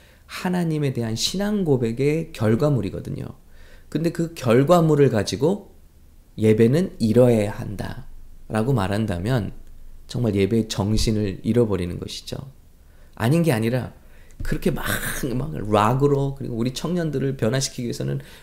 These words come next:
락으로 이거 뭐 다 그냥, 어, 강력한 이, 이게 이제 강력한, 깊고 강력한 예배라고 하시더라고요.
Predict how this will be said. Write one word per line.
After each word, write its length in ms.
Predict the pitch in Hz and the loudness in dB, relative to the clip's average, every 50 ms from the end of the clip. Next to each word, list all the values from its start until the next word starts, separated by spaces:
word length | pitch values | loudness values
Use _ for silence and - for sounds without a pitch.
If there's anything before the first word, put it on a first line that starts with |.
| - - | -12 -2
락으로 560 | 101 107 101 117 127 127 131 139 143 143 135 | 0 2 4 4 4 4 4 4 4 6 4
이거 220 | 110 104 123 131 | 4 0 -2 -2
뭐 300 | 117 101 104 120 135 - - | -2 -4 -4 -6 -8 -8 -12
다 420 | - - 104 131 147 135 135 - - - - - - - _ _ _ | -10 -8 -4 -4 -4 -4 -4 -8 -14 -20 -20 -20 -20 -20 _ _ _
그냥, 340 | - - 107 104 95 90 87 - - - - | -10 -6 -4 -4 -4 -6 -8 -12 -16 -16 -10
어, 280 | 107 101 95 90 87 - | -8 -6 -6 -6 -8 -10
강력한 760 | - - - 131 139 147 151 139 143 - 131 113 104 90 90 - - - - _ - | -8 0 4 6 8 8 6 4 2 -2 -2 -2 -2 -6 -8 -12 -16 -20 -20 _ -10
이, 360 | - 104 95 87 85 80 - - - - | -8 -6 -6 -6 -6 -8 -12 -16 -14 -8
이게 180 | 113 117 139 | -2 0 2
이제 360 | 131 117 107 - 143 139 139 - - - - - - - | 2 2 2 2 0 0 -2 -6 -14 -20 -20 -20 -16 -12
강력한, 840 | - - 120 123 135 143 151 156 143 139 - - - - 113 - - - | -8 -4 0 4 4 6 6 4 2 0 -4 -10 -8 -8 -8 -8 -8 -2
깊고 640 | - - 143 135 - - - - 175 175 175 175 | 0 0 0 0 -2 -10 -6 0 0 0 0 -2
강력한 640 | - - - 127 131 147 165 160 165 - 175 156 127 | -6 -4 -2 0 2 2 0 -2 -2 -2 -2 0 0
예배라고 420 | 104 95 92 95 85 90 87 90 98 | 0 0 -2 -2 -4 -6 -6 -6 -8
하시더라고요. 680 | 107 - - - 104 92 85 85 95 101 104 87 - | -8 -8 -6 -4 -4 -4 -4 -4 -4 -4 -6 -6 -8